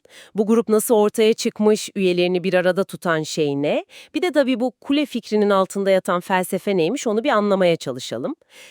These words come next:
Kaynaklara baktığımızda her şey iki bin sekizde başlıyor. Mete Sezgin ve Turan Enginoğlu'nun dokuz Eylül Üniversitesi'nde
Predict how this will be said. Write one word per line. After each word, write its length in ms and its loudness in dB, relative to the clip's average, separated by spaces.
Kaynaklara 580 0
baktığımızda 720 0
her 180 0
şey 280 -6
iki 160 -12
bin 100 0
sekizde 540 -2
başlıyor. 540 -4
Mete 240 0
Sezgin 500 0
ve 80 0
Turan 400 0
Enginoğlu'nun 840 0
dokuz 280 -2
Eylül 280 -2
Üniversitesi'nde 920 -6